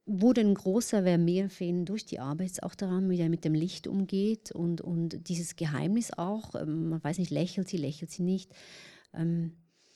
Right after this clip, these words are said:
man guckt die Bilder sehr lange an. Ähm, interessant daran ist auch, es gibt ein Bild, ein zweites Bild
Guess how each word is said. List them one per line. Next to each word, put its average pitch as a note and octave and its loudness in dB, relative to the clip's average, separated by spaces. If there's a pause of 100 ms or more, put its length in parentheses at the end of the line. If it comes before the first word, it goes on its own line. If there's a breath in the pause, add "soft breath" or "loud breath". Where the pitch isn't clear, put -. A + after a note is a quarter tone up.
(300 soft breath)
man E3+ -6
guckt - -14
die F#3 0
Bilder F3 0
sehr F3 0
lange F3 2
an. F#3 2
Ähm, E3 0 (1000 loud breath)
interessant G#3 2
daran C#4 4
ist C4 2
auch, G3 0
es - -8
gibt - -2
ein F3+ 4
Bild, G#3 2
ein F#3+ -2
zweites G3 -2
Bild D3+ -4